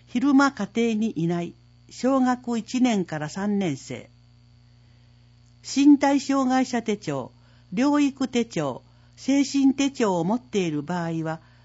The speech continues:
小学六年生まで。春休みの入会。受付期間、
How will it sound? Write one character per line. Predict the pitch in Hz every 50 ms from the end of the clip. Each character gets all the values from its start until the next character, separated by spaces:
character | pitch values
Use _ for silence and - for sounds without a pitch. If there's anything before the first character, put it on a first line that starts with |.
| _
小 | - - - 254 277 269
学 | 254 254 247 247 233 220
六 | 196 190 190 - 226
年 | 226 220 202 202
生 | 196 - - 151 139
ま | 135 139 127
で。 | 123 113 - - _ _ _ _ _ _ _ _ _ _ _ _ _ _ _ _ - - _ _ _ _ _ _ _ _ _ _ _ _ _ _ _ _ _
春 | - - 226 269 311 320
休 | 320 330 320 - - 202
み | 185
の | 165 156 147
入 | 151 170 180 165
会。 | - - 160 151 143 - - - _ - _ _ _ - _ - - - - -
受 | 196 202 - 277 277
付 | 277 - - - 254 247 247
期 | - 214 196
間、 | - 156 120 107 -